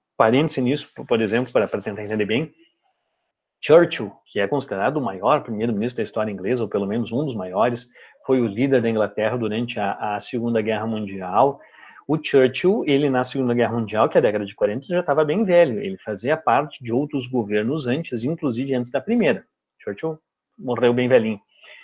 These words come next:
E em um dado momento ele foi responsável, ãh, inglês pela, pela Índia, e num dado momento ele estabelece uma política lá que é o seu, vamos dizer assim, a sua,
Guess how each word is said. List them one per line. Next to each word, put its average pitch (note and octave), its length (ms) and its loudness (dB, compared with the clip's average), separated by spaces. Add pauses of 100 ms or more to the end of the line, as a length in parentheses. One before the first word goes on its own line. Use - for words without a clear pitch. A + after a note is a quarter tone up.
(1080)
E F#3+ 280 4
em F#3+ 60 4
um G3+ 80 6
dado F#3 220 4
momento F#3+ 320 2
ele F3+ 120 2
foi F3+ 180 0
responsável, E3 1000 -2
ãh, C3 300 4
inglês C3 420 0
pela, C#3+ 400 4
pela C#3 280 -2
Índia, C#3+ 420 -4 (260)
e D3 140 -4
num D3+ 160 0
dado C3+ 260 4
momento C#3 420 -2
ele D#3+ 100 0
estabelece C#3 520 2
uma D3+ 140 -2
política C3+ 600 -2
lá B2 200 2
que F#3 300 -4
é E3 160 -2
o C#3+ 80 0
seu, C3 580 0
vamos A#2 120 0
dizer B2 120 2
assim, B2+ 240 -2
a A#2+ 80 0
sua, A#2 460 0